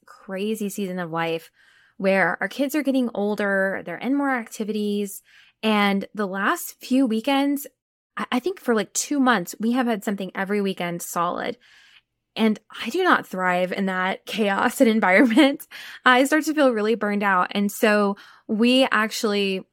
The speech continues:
last weekend had an entire weekend with nothing to do. And I was like, "You know what? I'm gonna bake. I'm gonna cook. We're gonna, like, watch movies and watch football and hang out."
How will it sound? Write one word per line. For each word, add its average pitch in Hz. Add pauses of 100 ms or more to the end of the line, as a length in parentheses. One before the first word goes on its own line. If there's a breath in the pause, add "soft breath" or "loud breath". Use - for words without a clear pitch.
(340)
last 202
weekend 247
had 214
an 208
entire 269
weekend 240
with 190
nothing 190
to 196
do. 175
And 180
I 185
was 185
like, 175
"You 185
know 202
what? 233
I'm 233
gonna 220 (120)
bake. 208 (480 soft breath)
I'm 202
gonna 170
cook. - (500 soft breath)
We're 220
gonna, 196
like, 160 (280)
watch 185
movies 247
and 190
watch 180
football 226
and 190
hang 220
out." 202